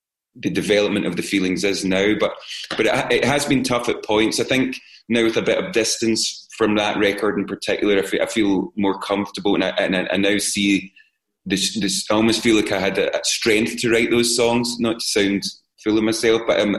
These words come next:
when I look back, I'm like, "Actually, it was quite brave and it was risky, but thank goodness I did it," because I, I would not have processed those feelings properly if I hadn't sung them, the songs over, you know, on tour,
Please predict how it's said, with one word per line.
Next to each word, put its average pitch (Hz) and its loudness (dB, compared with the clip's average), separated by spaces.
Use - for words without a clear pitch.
when 107 0
I 104 2
look 117 2
back, 107 -2
I'm 110 -2
like, 95 2
"Actually, 104 -2
it 87 0
was 113 2
quite - -2
brave 101 2
and 101 -2
it 87 -4
was 92 -4
risky, 101 0
but 113 0
thank 107 -2
goodness 107 2
I 101 2
did 101 0
it," 113 0
because 107 -2
I, 110 2
I 107 2
would 113 2
not 104 2
have 98 -4
processed 104 0
those 101 2
feelings 98 0
properly 101 2
if 95 -2
I 104 0
hadn't 104 -2
sung 104 0
them, 101 0
the 95 -4
songs 98 2
over, 101 0
you 98 -2
know, 92 0
on 92 -2
tour, 98 0